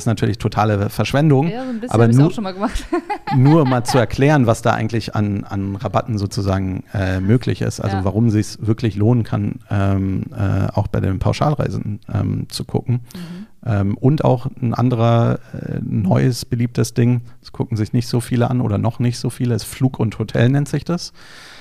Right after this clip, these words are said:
Speaker 1: Ähm, für die Airlines, die wo-, oder sowohl für die Airlines, auch, auch für die Hotels, die wollen nicht zeigen, dass sie bestimmte Sachen rabattieren.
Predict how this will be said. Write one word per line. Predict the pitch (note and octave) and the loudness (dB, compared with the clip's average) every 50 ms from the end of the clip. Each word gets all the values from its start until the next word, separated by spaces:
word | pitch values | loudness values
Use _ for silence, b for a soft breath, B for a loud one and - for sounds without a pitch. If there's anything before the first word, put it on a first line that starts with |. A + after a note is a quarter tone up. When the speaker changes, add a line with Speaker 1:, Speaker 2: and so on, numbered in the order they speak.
| B B B - | B B B -4
Speaker 1:
Ähm, | - G#2+ G#2 G#2 G#2 G#2+ G#2 G#2 G#2 - - - - | 0 2 4 4 4 4 4 4 2 -2 -6 -12 -16
für | - - - B2+ A#2 A2+ | -14 0 4 4 4 6
die | G#2 A2 A2 G#2+ G#2+ - | 4 4 2 2 2 2
Airlines, | - A#2 A#2+ D3 C#3+ B2+ B2+ C3+ C#3 C#3+ - - - - - | 2 2 2 4 4 4 4 2 2 0 -2 -6 -14 -12 -8
die | - A2+ G2+ F#2+ | -6 -4 -2 -2
wo-, | G2 G2+ A#2 - - | 0 -2 -2 -2 -4
oder | - - G2+ F2+ E2 E2+ - - - - - | -8 -6 -4 -4 -4 -4 -8 -10 -14 -16 -16
sowohl | - - - F#2+ F#2+ G#2+ A#2+ | -12 -10 -6 0 2 2 2
für | A#2 - - | 2 0 -2
die | A2 A2 G#2 | -2 -2 -2
Airlines, | G#2 G#2+ A2+ A2+ A2+ - | -2 -2 0 -2 -2 -2
auch, | - A#2 A#2 A2+ | 0 -2 0 0
auch | B2 A#2+ A#2+ | 0 -2 -2
für | - - - A#2 | -2 -4 -4 -2
die | G#2 G2+ | 0 0
Hotels, | F#2 A#2 A#2 - - - G#2 B2 - - B B B B B B B - | 0 0 -2 -2 -2 0 0 0 -2 -4 B B B B B B B -4
die | A2+ G2 G2 | -2 0 2
wollen | G#2+ A2+ B2 C3+ C3+ | 4 4 6 6 4
nicht | B2+ A#2+ - - | 2 0 -2 -4
zeigen, | - - A2+ A2 A#2 A#2+ B2 | 0 0 2 2 2 2 2
dass | A2+ A2 G#2+ - | 2 2 0 -2
sie | - | -2
bestimmte | G2+ G2+ - - A#2+ A#2 A2 - A2 | -4 -4 -2 0 0 0 2 2 0
Sachen | G2+ G2 - A2 | 0 0 0 -2
rabattieren. | G#2 - G#2+ G#2 F#2+ - - - B2+ A#2 G2+ G#2 G#2 A2 | -2 0 0 0 0 -2 -2 0 0 0 0 -2 -4 -8